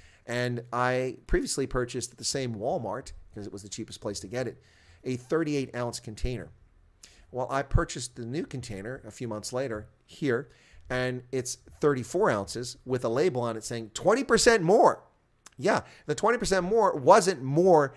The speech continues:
shampoo. It was less shampoo, and the price went from five ninety-nine to six seventy-one. Taking into account that it was twenty percent less, that almost dollar increase is significantly larger than that dollar increase. That's more like a thirty-five to forty percent increase.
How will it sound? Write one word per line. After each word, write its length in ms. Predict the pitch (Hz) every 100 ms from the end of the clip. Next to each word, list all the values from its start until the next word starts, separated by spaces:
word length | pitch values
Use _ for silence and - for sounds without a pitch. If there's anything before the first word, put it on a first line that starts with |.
| -
shampoo. 560 | - 160 151 190 226
It 80 | 170
was 140 | 139 113
less 340 | 120 208 -
shampoo, 640 | - 143 123 131 123 147 - _ - -
and 160 | 196
the 60 | 208
price 340 | - 180 180
went 220 | 170 160
from 200 | - 143
five 520 | 127 - - 175 254 190
ninety-nine 640 | 131 117 110 101 98 120 _ _ _ _ _ _ -
to 100 | 151
six 360 | - 165 -
seventy-one. 640 | - 143 127 120 104 95 76 _ -
Taking 240 | 160 165
into 100 | 151
account 300 | 143 - 143
that 80 | 131
it 20 |
was 100 | 120
twenty 220 | 120 147 139
percent 340 | 127 - 117
less, 360 | 165 196 151 - - -
that 460 | 123 135 139 135 _ _ _
almost 420 | 156 160 156 117
dollar 380 | 127 147 160 143
increase 420 | 170 151 135 123 -
is 120 | 131
significantly 440 | - 143 127 131 113
larger 440 | 117 139 139 110
than 140 | 101
that 140 | 104 104
dollar 260 | 107 101
increase. 360 | 98 90 90 87
That's 180 | 98 -
more 100 | 120
like 140 | 120
a 80 | 110
thirty-five 500 | - 123 123 120 110
to 60 | 107
forty 220 | 113 104
percent 220 | - 104
increase. 360 | 104 95 85